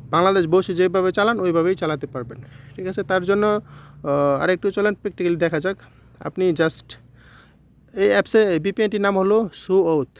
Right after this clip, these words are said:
এই অ্যাপটি প্লে স্টোরে নাই, এটা আপাতত লিঙ্কের মাধ্যমে ডাউনলোড করতে হয়। আর এই লিঙ্কটা আমার প্ল-, আহ, ডেসক্রিপশন বক্সে দেওয়া থাকবে। আর যদি এমনিতেও কেউ নিতে চান, আমাকে WhatsApp-এ মেসেজ করবেন, আমি আপনাকে WhatsApp-এ দিয়ে দেবো, ঠিক আছে?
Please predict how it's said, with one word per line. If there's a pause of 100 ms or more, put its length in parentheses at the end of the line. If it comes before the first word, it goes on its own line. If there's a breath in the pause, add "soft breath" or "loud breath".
(200)
এই
অ্যাপটি
প্লে
স্টোরে
নাই, (340 loud breath)
এটা
আপাতত
লিঙ্কের
মাধ্যমে
ডাউনলোড
করতে
হয়।
আর
এই
লিঙ্কটা
আমার
প্ল-,
আহ,
ডেসক্রিপশন
বক্সে
দেওয়া
থাকবে।
আর
যদি (340 loud breath)
এমনিতেও
কেউ
নিতে
চান,
আমাকে
WhatsApp-এ
মেসেজ
করবেন,
আমি
আপনাকে
WhatsApp-এ
দিয়ে
দেবো,
ঠিক
আছে?